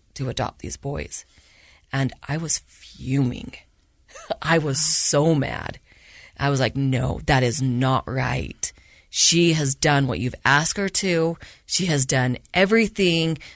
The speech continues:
Speaker 1: that she should have." And I was so frustrated. And she went to court and asked for her rights to be terminated, and they declined her. They denied her those rights. They,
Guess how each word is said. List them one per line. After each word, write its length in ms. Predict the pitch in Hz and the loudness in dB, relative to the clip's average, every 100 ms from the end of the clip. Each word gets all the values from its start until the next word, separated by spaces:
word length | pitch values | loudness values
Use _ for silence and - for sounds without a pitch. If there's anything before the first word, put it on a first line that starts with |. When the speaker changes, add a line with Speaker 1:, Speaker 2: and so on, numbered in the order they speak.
| - | -2
Speaker 1:
that 200 | 131 - | 0 2
she 160 | - 92 | 0 2
should 360 | - 220 226 | 2 4 4
have." 540 | 202 180 156 143 143 - - - - | 4 4 6 4 2 -2 -18 -10 0
And 120 | 156 | 2
I 80 | 147 | 4
was 160 | 143 | 4
so 500 | - - - 156 160 | 4 4 4 4 2
frustrated. 800 | 180 143 135 - 139 131 113 117 - - - - - | 0 0 0 0 -2 -2 -2 -4 -8 -20 -20 -20 -4
And 580 | 160 143 127 120 127 - - _ _ _ _ _ _ - | 0 2 4 2 0 -4 -12 _ _ _ _ _ _ -10
she 200 | 147 - 165 | -2 2 2
went 180 | 151 | 2
to 40 | 139 | -2
court 280 | - 156 - | -2 0 0
and 100 | 131 | 0
asked 280 | 123 131 - | -2 -4 -4
for 80 | |
her 120 | 139 123 | -6 0
rights 220 | 120 - | 0 0
to 60 | |
be 80 | - | -4
terminated, 500 | - 131 139 - - | -4 -4 -4 -4 -6
and 140 | 127 127 | -6 -6
they 80 | |
declined 460 | - - - - - | -6 -10 -12 -10 -10
her. 200 | - - - | -12 -18 -18
They 80 | - | -14
denied 320 | 165 76 - - | -12 -10 -10 -12
her 80 | - | -14
those 260 | - - - | -12 -10 -4
rights. 360 | 65 - - - | -4 -4 -8 -8
They, 220 | 165 | -10